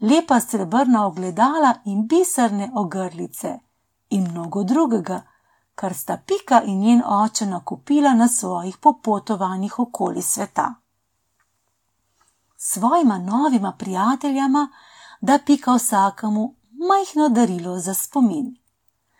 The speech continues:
Tomaž prejme v dar bodalo z bleščečim bisernim ročajem. Anica pa škatlico s pokrovom,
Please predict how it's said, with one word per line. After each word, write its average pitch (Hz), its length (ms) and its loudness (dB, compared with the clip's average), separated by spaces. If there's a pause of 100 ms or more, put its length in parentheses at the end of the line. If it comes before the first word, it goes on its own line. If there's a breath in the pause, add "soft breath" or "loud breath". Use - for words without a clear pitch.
(260 soft breath)
Tomaž 247 460 2
prejme 240 340 2
v 170 60 -8
dar 202 320 2
bodalo 170 680 -6 (400 soft breath)
z - 140 -10
bleščečim 247 840 0
bisernim 202 560 -2
ročajem. 233 680 -4 (880)
Anica 269 500 0
pa - 200 -10
škatlico 233 760 0
s - 100 -12
pokrovom, 240 880 2